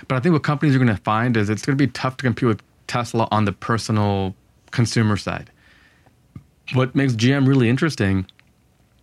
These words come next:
is they're gonna have a really big time footprint on commercial trucks. Commercial operators don't care what your truck looks like. They're not in a beauty contest. This is about how long's your warranty, what's your service like, what's your life, you know, like,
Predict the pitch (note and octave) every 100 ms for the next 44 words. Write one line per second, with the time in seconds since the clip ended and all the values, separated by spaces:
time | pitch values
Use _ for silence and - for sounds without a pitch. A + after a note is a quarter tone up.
0 | - C3+ G#2+ C3+ D#3 D#3 A#2+ G2+ C#3 C#3+
1 | B2 - C#3+ C3+ C3 G2+ D#3 D#3 A#2 G2
2 | - G#2 G#2 F#2+ - B2 D3 G#2+ - -
3 | - - - - - - C#3 F3+ E3 C3
4 | C#3 B2 G#2+ B2 A2+ - B2 G2 F#2 A2
5 | G#2 G2 G#2 - F2+ A2 A2+ A#2+ - _
6 | _ A#2 F#2+ A2+ G#2+ G2 - _ - F#2+
7 | E2+ F#2 - - _ - - C#3+ D#3 C3+
8 | A#2 G#2+ G#2 - _ _ - C3 B2+ A#2
9 | G#2+ G2+ A2 G#2+ A#2 G#2 A2 G#2 G#2 -
10 | G2 F#2+ - G2 F#2 G#2+ G2+ A#2 G#2 G2
11 | G#2+ G2+ G2+ - G2+ F#2+ F2 -